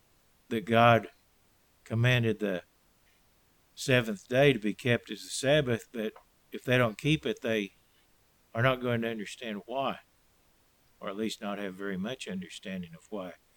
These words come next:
God commanded that day to be kept, or its meaning and significance,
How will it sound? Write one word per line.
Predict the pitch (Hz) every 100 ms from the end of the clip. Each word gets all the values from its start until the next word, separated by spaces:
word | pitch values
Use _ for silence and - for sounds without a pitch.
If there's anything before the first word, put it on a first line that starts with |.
| _ _ _ _ _ _ _
God | 120 120 -
commanded | 107 107 110 101 95
that | 101 -
day | 101 95
to |
be | 92 95
kept, | - 151 73 - - _
or | 110 107 107
its | 107 -
meaning | 107 139 127 90
and | 90
significance, | - - 120 131 - - _ -